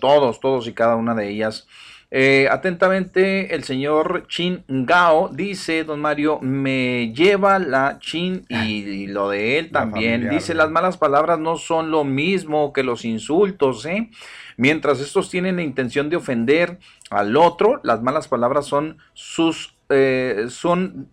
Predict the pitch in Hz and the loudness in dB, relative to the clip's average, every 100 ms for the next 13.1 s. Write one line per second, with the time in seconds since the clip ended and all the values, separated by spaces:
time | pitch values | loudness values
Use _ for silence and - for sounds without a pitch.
0 | - 139 131 123 - 170 196 208 196 - | -4 -2 0 -2 -2 -2 0 2 2 0
1 | - - - 175 - 165 - 269 208 143 | -20 -20 -2 -2 0 -2 0 0 2 2
2 | 117 - 131 143 151 156 123 113 139 160 | 0 -2 -2 0 0 -2 -6 -6 -2 -2
3 | 151 - 123 123 139 147 135 123 113 160 | -2 -4 2 2 2 -2 -4 -4 -4 -2
4 | 190 156 143 - 143 131 131 127 120 117 | 2 2 0 0 0 0 0 -4 -4 -2
5 | 117 135 139 185 277 330 - - - 101 | 0 -2 -2 0 4 4 2 -8 -12 -12
6 | - 110 107 104 95 104 104 101 117 131 | -8 -8 -4 -6 -4 -8 -8 -8 -6 -4
7 | - 240 - - - - - 170 160 185 | -4 -4 -6 -16 -20 -18 -4 2 2 2
8 | 202 226 196 143 165 202 190 151 - - | 2 2 0 2 2 2 0 -4 -6 -4
9 | 127 - - - 208 135 139 156 190 _ | -4 -6 -8 0 0 0 -2 -4 -6 _
10 | _ _ - 139 123 147 180 175 139 127 | _ _ -6 -2 0 0 -2 -2 -4 -4
11 | 113 107 113 110 131 139 156 143 117 95 | -4 -2 -4 -4 -4 -2 -2 -2 -4 -6
12 | - - 104 107 113 135 196 220 196 135 | -12 -12 -8 -4 -4 -4 -2 -2 -4 -8